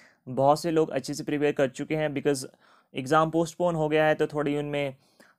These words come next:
हलचल देखने को मिल रही है कि एग्जाम कब होगा। एग्जाम जब भी होगा,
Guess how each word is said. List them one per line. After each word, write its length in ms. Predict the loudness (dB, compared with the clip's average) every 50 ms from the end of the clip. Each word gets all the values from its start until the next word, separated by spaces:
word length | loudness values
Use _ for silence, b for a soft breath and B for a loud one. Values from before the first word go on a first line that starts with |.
| b _ -2
हलचल 360 | 0 0 0 2 2 2 4
देखने 340 | 4 2 0 0 -2 -4 -4
को 120 | -4 -4
मिल 140 | -4 -4 -4
रही 140 | -4 -2 -2
है 60 | -2
कि 120 | -2 -2 -4
एग्जाम 360 | -4 0 0 2 2 0 0
कब 220 | -2 -4 -2 -2
होगा। 240 | -2 -4 -4 -4 -4
एग्जाम 480 | -6 -4 -2 0 0 0 0 -2 -8 -16 -20 _ _ -18 -16
जब 260 | -8 -6 -6 -4 -2
भी 120 | 0 0
होगा, 340 | 0 0 0 0 -2 -2 -4